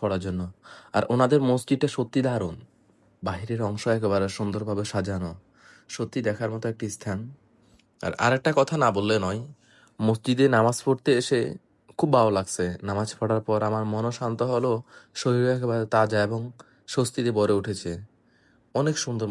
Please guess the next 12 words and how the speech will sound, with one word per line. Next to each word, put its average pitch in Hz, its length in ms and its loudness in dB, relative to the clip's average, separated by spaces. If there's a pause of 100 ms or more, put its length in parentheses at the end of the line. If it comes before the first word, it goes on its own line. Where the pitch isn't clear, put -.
মসজিদটা, 98 460 -8 (260)
ঠান্ডা 101 260 -4 (100)
পরিবেশ, 98 440 -6 (880)
খুবই 127 320 0
সুন্দর। 95 300 -6 (340)
মামা 151 160 10 (120)
অনেক 147 140 8 (100)
বছর 147 220 6 (120)
পরে 143 240 8
এই 139 120 4
গ্রামে 113 300 6
আসছেন, 98 300 -2